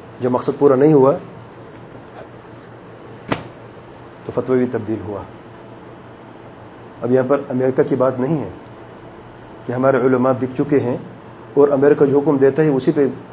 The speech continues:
آگے بات کرتے، فتویٰ دیتے ہیں، یہ بہتان ہے،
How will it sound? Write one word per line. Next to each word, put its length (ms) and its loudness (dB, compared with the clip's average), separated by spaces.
آگے 180 0
بات 280 2
کرتے، 260 -4
فتویٰ 280 -6
دیتے 200 -8
ہیں، 120 -10
یہ 140 4
بہتان 380 -2
ہے، 100 -10